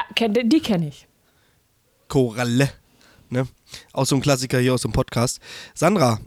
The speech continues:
Speaker 2: ähm, ich hätte eigentlich noch viel mehr zu erzählen, aber die halbe Stunde ist rum. Der Podcast dauert immer eine halbe Stunde, weil
Speaker 1: Ach, was, schon?
Speaker 2: unsere MonteurInnen,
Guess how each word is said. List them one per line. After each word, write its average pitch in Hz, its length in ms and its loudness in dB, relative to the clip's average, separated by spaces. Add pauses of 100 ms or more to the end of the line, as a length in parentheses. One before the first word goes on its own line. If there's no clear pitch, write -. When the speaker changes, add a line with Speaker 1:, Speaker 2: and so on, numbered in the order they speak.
(200)
Speaker 2:
ähm, 165 460 2 (320)
ich 147 120 -2
hätte 190 140 2
eigentlich 190 160 2
noch 185 100 2
viel 247 360 -4
mehr 208 260 0
zu - 140 -2
erzählen, 147 380 0
aber 147 140 -2
die 147 100 0
halbe 170 220 0
Stunde 160 200 -2
ist 147 120 -2
rum. 175 200 0
Der 151 100 2
Podcast - 360 -4
dauert 156 160 2
immer 165 120 -2
eine 156 80 2
halbe 156 180 2
Stunde, 160 380 0
weil 135 180 2
Speaker 1:
Ach, 180 140 2
was, 226 200 2
schon? 269 200 4
Speaker 2:
unsere 277 180 4
MonteurInnen, 160 880 2